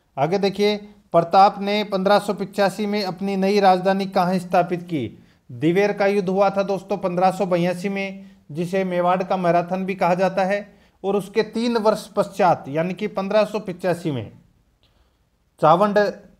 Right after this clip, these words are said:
नई राजधानी बनाई थी महाराणा प्रताप ने। राइट आंसर हो जाएगा यहाँ पर ए नंबर का ऑप्शन बिल्कुल सही। आगे देखिए, महाराणा प्रताप ने अपनी नवीन राजधानी चावंड में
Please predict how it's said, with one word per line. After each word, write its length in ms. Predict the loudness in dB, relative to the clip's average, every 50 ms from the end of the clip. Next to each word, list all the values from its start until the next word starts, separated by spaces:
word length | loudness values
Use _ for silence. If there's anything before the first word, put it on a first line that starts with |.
| -10
नई 300 | -4 0 2 2 2 4
राजधानी 460 | 4 4 2 2 2 0 0 0 0 0
बनाई 280 | 0 0 0 0 -2
थी 400 | -2 -4 -4 -4 -4 -6 -8 -12 -6
महाराणा 340 | 0 2 2 2 2 2 0
प्रताप 360 | -2 -2 -2 0 0 0 0
ने। 200 | 0 -2 -2 0
राइट 300 | 0 0 0 2 2 2
आंसर 260 | 0 0 -2 -4 -4
हो 60 | -4
जाएगा 300 | 0 0 0 0 0 0
यहाँ 160 | 0 0 0 0
पर 280 | 0 -2 -2 -4 -2 -2
ए 80 | -2 0
नंबर 280 | 0 0 0 -2 -2
का 140 | 2 2 2
ऑप्शन 340 | 2 2 0 -4 -6 -6 -6
बिल्कुल 260 | -6 -8 -6 -8 -10
सही। 300 | -6 -4 -4 -4 -4 -6 -12 _ _ _ _ _ _ _ _ _ _ _ _ _ _ _ _ -4
आगे 200 | -2 0 2 2
देखिए, 480 | 2 2 2 2 2 2 2 0 -4 -8 -16 -20 _ -2
महाराणा 340 | 2 4 6 6 6 4 4
प्रताप 440 | 2 0 0 2 4 4 4 4 2
ने 340 | 0 0 0 -2 -2 -6 -8 -16 -20 _ -4
अपनी 480 | -4 -2 -2 -2 -2 0 0 -2 -2 -4
नवीन 440 | -4 2 2 4 4 4 0 0 0
राजधानी 580 | 2 4 6 6 6 6 6 4 4 4 2 -2
चावंड 420 | 0 2 4 4 6 4 4 0
में 360 | -2 -2 -2 -2 -2 -4 -6